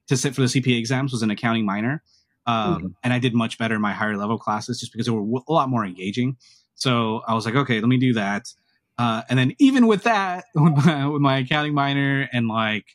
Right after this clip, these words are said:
Speaker 1: you know, the non-traditional accountant, still found it hard to, this, I guess this was twenty ten, found it hard to actually get, um, accounting related roles. So here I am, hundred percent commission role, like, just, like, you know,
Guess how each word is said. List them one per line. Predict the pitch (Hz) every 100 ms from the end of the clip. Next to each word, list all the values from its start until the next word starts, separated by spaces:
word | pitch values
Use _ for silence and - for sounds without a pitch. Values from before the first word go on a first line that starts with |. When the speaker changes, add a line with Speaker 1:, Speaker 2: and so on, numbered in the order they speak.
| _
Speaker 1:
you | 117
know, | 104 98
the | 104
non-traditional | 117 117 120 113 - 113
accountant, | - 113 104 120 _ _ _ _
still | - -
found | 147 143 135
it | 113
hard | 117 117
to, | - 107 101 -
this, | 120 - -
I | 101
guess | 95 90
this | - -
was | -
twenty | - 92
ten, | 87 127 151 - _ _ _
found | 131 120
it | 98
hard | 117 113 -
to | 110
actually | 107 - 110
get, | 95 101 98 - _
um, | 98 90 87 80 - -
accounting | - 131 120
related | 104 98 95 90
roles. | 92 _ _
So | 104 90
here | 139 143
I | 131
am, | 127 127 131 _ _ _ _ _ _ _ _ _ _ _ -
hundred | - 143 139
percent | 131 135
commission | 123 135 131 139
role, | 120 120 123 127
like, | 113 104 -
just, | - - -
like, | 95 101
you |
know, | 95